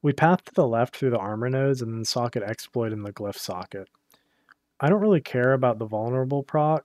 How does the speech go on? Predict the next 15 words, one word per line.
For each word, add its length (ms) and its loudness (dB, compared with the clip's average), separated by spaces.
since 280 -6
we 100 2
have 100 0
near 180 0
one 160 -2
hundred 300 -4
percent 260 -4
uptime 380 -6
on 140 -8
vulnerable 500 -4
anyways, 480 0
thanks 300 -10
to 60 -12
Storm 360 -8
Strike. 480 -14